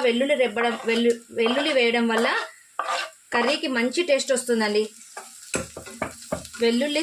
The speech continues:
స్మెల్ బాగా పట్టుకుంటుంది కర్రీకి. ఇప్పుడు మనము ప్రిపేర్ చేసి పెట్టుకున్నటువంటి పెరుగును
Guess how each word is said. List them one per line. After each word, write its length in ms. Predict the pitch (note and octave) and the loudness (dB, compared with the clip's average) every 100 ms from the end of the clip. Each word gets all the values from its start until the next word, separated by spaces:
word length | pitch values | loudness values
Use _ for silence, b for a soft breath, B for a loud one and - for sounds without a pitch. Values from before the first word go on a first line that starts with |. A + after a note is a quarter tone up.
| D#4+ | -2
స్మెల్ 340 | B3 A#3 B3+ D4 A#3 | 0 0 2 2 0
బాగా 200 | A#3+ C#4 C4+ | 0 0 -2
పట్టుకుంటుంది 640 | A#3 A#3+ B3+ B3+ A#3 A3 G#3+ | -2 -2 0 0 0 0 0
కర్రీకి. 400 | G3+ A3 A#3 F#4 - - - - - - - - - - - - - - - - - - - - - - - - - - - - - - - - - - - - - - - - - - - - - - - - - - | 0 -2 -2 -4 -4 -14 -20 -20 -18 -18 -16 -16 -16 -16 -20 -18 -18 -20 -20 -20 -20 -20 -20 -20 -20 -20 -20 -20 -20 -20 -20 -20 -8 -8 -8 -18 -20 -20 -20 -20 -20 -20 -20 -20 -20 -20 -20 -20 -20 -20 -18 -8 -8 -8
ఇప్పుడు 200 | A#3+ B3 A#3+ | -4 0 0
మనము 220 | A#3 A#3+ F4+ - | 2 0 -2 -2
ప్రిపేర్ 320 | C#4 C#4 C#4 C4+ | 0 2 2 0
చేసి 160 | B3 B3+ | 0 -2
పెట్టుకున్నటువంటి 680 | A#3+ B3 A3+ A3+ A3 A#3+ A4 - - - - | -2 0 2 2 0 0 0 -2 -20 -10 0
పెరుగును 380 | B3 C4+ D4+ | 2 2 2